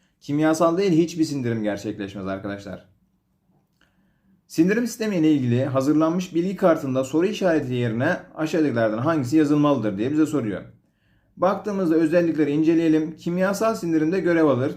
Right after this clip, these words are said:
Tükrük ile mide ve pankreas öz sularında bulunur.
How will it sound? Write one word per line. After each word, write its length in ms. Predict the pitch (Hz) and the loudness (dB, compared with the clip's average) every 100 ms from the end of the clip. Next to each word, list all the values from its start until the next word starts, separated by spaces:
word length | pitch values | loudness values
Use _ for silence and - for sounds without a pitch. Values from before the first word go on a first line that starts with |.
| - | -6
Tükrük 380 | 156 175 185 156 | -6 -6 -4 -2
ile 160 | 143 | -2
mide 560 | 135 127 127 170 190 190 - _ _ _ _ | -2 -2 0 0 -2 -6 -18 _ _ _ _
ve 480 | 107 110 143 180 - | -12 -2 0 0 -4
pankreas 520 | 139 147 156 160 147 - | -4 -4 0 0 0 0
öz 180 | 139 | -4
sularında 480 | 139 139 123 113 104 | -4 -4 -2 -2 -2
bulunur. 340 | 147 160 160 | 0 0 0